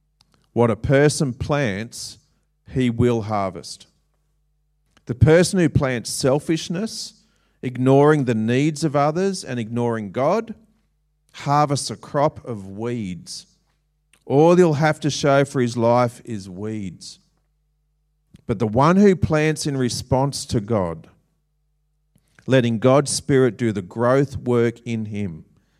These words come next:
harvests a crop of real life, eternal life. Our spiritual health is of the utmost importance.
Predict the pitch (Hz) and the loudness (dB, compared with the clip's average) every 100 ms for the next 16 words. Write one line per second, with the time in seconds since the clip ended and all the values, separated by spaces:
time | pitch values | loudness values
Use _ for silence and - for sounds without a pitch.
0 | _ _ _ - 113 113 110 - 98 - | _ _ _ -4 0 2 0 -4 -10 -6
1 | 127 117 113 107 90 98 107 120 110 87 | 2 2 0 -8 -10 -4 0 0 0 0
2 | 85 90 - _ _ _ _ 107 98 - | -2 -6 -12 _ _ _ _ -14 -14 -8
3 | 98 95 95 92 92 _ - 87 87 - | -6 -4 -6 -10 -14 _ -14 -10 -10 -10
4 | - - - _ _ _ _ _ _ _ | -14 -20 -20 _ _ _ _ _ _ _
5 | _ _ _ _ _ _ _ _ _ _ | _ _ _ _ _ _ _ _ _ _
6 | _ _ _ _ _ _ _ _ - 120 | _ _ _ _ _ _ _ _ -2 -2
7 | - - 147 151 147 135 113 123 110 90 | -2 -2 0 2 0 -4 -4 -2 0 -2
8 | 135 - - - _ _ _ _ _ _ | -6 -14 -20 -20 _ _ _ _ _ _
9 | _ 127 117 110 107 110 107 - - 120 | _ -6 -2 -2 -2 -4 -4 -10 -4 -2
10 | 120 - - _ - 117 101 92 - - | -2 -8 -20 _ -12 -8 -6 -8 -14 -16
11 | 110 - 98 90 82 80 - | -16 -12 -10 -10 -12 -18 -20